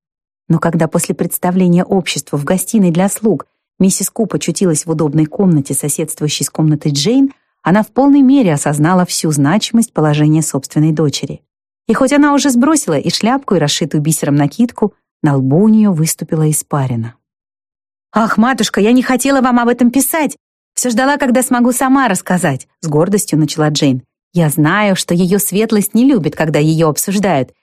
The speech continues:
Если бы я была леди, я бы тоже не любила. Но вы все поймете!»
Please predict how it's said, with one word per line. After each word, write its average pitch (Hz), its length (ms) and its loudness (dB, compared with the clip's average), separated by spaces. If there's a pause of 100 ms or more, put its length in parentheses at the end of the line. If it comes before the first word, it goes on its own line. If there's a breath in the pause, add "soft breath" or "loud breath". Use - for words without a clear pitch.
(220)
Если 160 240 0
бы 160 100 0
я 170 120 2
была 165 200 2
леди, 175 300 0
я 165 120 2
бы 233 80 2
тоже 147 280 0
не 143 100 4
любила. 147 460 0 (420)
Но 208 100 2
вы 247 100 2
все 247 200 -4
поймете!» 262 640 2